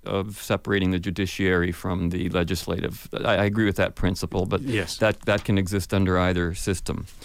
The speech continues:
Speaker 1: But, um, so the immediate threat, as I see it, to both, uh,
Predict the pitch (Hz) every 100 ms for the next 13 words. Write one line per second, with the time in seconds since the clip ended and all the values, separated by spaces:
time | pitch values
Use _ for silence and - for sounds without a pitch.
0 | - - - 131 131 - - 147 139 139
1 | - - - - - - 190 185 180 170
2 | 190 294 311 180 - 117 104 - 110 110
3 | 113 143 - 98 - - - 107 98 117
4 | 120 117 - - 101